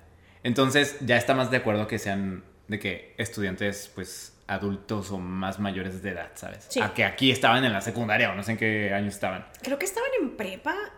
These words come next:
Speaker 2: Es que,
Speaker 1: Mm.
Speaker 2: según yo, tienen como de que dieciséis.
Speaker 1: Ah, bueno. Tan, bueno, pero eran menores de edad.
Speaker 2: Ah, sí, eran
Speaker 1: Sí,
Speaker 2: menores
Speaker 1: entonces
Speaker 2: de edad.
Speaker 1: aquí creo que ya llegan a ser mayores de edad, ¿no? También Mona está en esta secuela.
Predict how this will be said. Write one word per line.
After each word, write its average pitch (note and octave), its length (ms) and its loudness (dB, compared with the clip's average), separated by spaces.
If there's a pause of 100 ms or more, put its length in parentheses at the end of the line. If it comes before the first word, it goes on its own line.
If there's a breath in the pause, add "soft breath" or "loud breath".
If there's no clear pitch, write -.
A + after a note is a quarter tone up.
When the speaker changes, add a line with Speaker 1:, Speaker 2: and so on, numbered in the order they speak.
Speaker 2:
Es B3 140 -2
que, E4+ 400 -2
Speaker 1:
Mm. - 60 -10
Speaker 2:
según C4 460 -2
yo, E4 240 2
tienen D4+ 380 0
como D#4+ 200 -2
de B3+ 80 0
que A#3 120 -2
dieciséis. G#3+ 920 -4
Speaker 1:
Ah, G#2 140 0
bueno. F2+ 160 -6 (300)
Tan, C3 320 6
bueno, D#3+ 180 8
pero C#3+ 120 8
eran D#3 100 6
menores C3 260 2
de A2+ 80 2
edad. F#2 200 -2 (240)
Speaker 2:
Ah, C4 200 2
sí, A3+ 120 0
eran G#3+ 120 2
Speaker 1:
Sí, G3+ 60 2
Speaker 2:
menores G3 160 -2
Speaker 1:
entonces A2 160 -2
Speaker 2:
de A2+ 80 4
edad. A2+ 60 2
Speaker 1:
aquí B2 200 0
creo C3 160 2
que C3+ 120 4
ya A#2+ 420 4
llegan A#2 280 6
a A2+ 60 2
ser G#2 140 -2
mayores A2 420 2
de C3 80 4
edad, G#2+ 260 2
¿no? A2 220 -4 (400 loud breath)
También D3 360 8
Mona B2+ 360 6
está D3+ 240 2
en D3+ 100 0
esta D3+ 240 -2
secuela. C#3+ 600 4